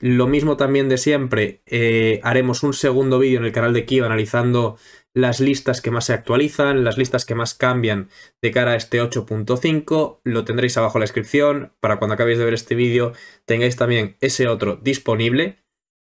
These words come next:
Y poquita cosa más. Antes de pasar con la tier list, eso sí, vamos a agradecer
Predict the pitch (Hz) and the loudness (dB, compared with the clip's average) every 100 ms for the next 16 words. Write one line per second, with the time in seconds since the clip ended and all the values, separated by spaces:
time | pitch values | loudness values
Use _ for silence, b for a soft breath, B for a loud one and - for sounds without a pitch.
0 | _ _ _ _ _ _ _ - 156 139 | _ _ _ _ _ _ _ -2 0 0
1 | 170 185 180 143 143 139 - - - 156 | 0 -2 0 0 2 0 -2 -8 -2 0
2 | 165 160 165 147 147 143 135 139 165 156 | 2 0 0 0 0 0 0 0 2 0
3 | 139 131 127 160 143 131 131 139 131 123 | 0 -2 0 0 2 0 0 0 2 2
4 | 120 131 110 | 0 -2 -2